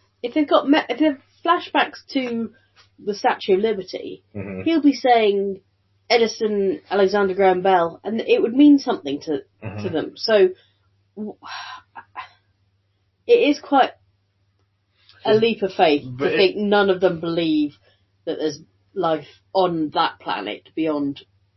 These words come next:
Speaker 1: those mountains.
Speaker 2: But is there maybe an element of, um, them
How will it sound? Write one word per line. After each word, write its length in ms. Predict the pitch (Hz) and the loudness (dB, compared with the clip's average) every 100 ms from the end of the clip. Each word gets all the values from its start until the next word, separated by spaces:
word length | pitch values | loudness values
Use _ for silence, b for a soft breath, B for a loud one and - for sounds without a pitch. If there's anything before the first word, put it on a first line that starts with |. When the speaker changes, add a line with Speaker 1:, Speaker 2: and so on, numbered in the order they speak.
| _ _ _ _ _ _ | _ _ _ _ _ _
Speaker 1:
those 240 | 170 147 | -10 -8
mountains. 460 | 151 135 - - - _ | -10 -12 -14 -20 -20 _
Speaker 2:
But 140 | - - | -8 -6
is 120 | 151 | -2
there 100 | 151 | -2
maybe 300 | 151 156 151 | 0 0 2
an 100 | 143 | 4
element 460 | 143 139 127 120 - | 4 2 0 -4 -4
of, 400 | 127 123 117 113 - - _ _ _ _ _ | 0 4 4 2 -4 -20 _ _ _ _ _
um, 600 | 113 110 110 110 110 107 _ _ _ _ _ _ _ _ _ _ _ _ _ _ _ _ _ _ - | -4 -2 -2 -4 -6 -8 _ _ _ _ _ _ _ _ _ _ _ _ _ _ _ _ _ _ -8
them 380 | 120 117 117 | -4 -4 -6